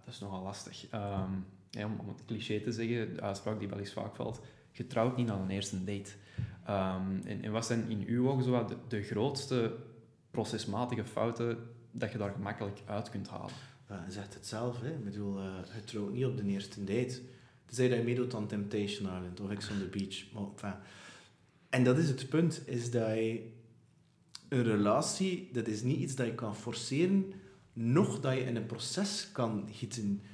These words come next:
Speaker 2: Een relatie, dat is iets, kan je zeggen, messy, warrig.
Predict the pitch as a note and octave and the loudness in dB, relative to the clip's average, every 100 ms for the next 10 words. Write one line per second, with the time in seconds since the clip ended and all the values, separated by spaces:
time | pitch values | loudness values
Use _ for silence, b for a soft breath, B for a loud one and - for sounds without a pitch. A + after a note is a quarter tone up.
0 | B - A2 G#2+ A#2 G3 - A3 E3 C3 | B -6 -2 2 4 4 2 2 2 4
1 | B2 A#2+ G2 - - - b b b b | 2 0 -2 -4 -6 -10 b b b b
2 | b _ _ _ _ - B2+ B2 A2+ G2 | b _ _ _ _ -2 0 0 -2 -4
3 | - - - G#2 C3 G3+ - G3+ G3+ - | -6 -12 -4 0 2 2 4 4 4 0
4 | G#2 A2+ E3 G3 | 0 4 4 4